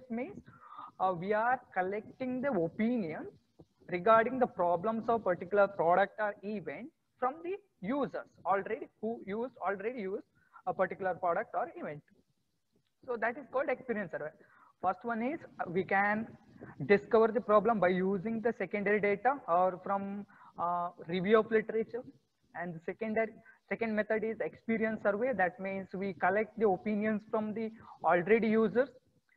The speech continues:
And then a third one is pilot study. Pilot study is nothing but it, it is a, a small kind of research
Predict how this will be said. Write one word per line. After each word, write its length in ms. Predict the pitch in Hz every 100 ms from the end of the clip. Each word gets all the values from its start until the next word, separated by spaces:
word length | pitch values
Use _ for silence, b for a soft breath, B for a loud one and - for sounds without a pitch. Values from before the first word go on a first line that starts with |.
| _ _
And 180 | 175 185
then 160 | 233 349 _ _ _ 214
a 100 | 247 -
third 280 | 254 302
one 180 | 294 226
is 180 | 226 294 - 170
pilot 300 | 202 233 233 -
study. 220 | - - _ _ _ _ _ _ _
Pilot 320 | 185 240 311 302 _
study 220 | 240 247
is 160 | 240 208
nothing 340 | 202 196 247
but 140 | 226 233
it, 140 | 247 208 _
it 140 | 220 240
is 120 | 208
a, 560 | 277 - - - - 185
a 100 | 196 -
small 360 | 214 220 247 262
kind 300 | 220 214 202
of 140 | 254 - - - _ _ _ _ _ _ _ _ _ _ b b -
research 380 | 208 226 185 151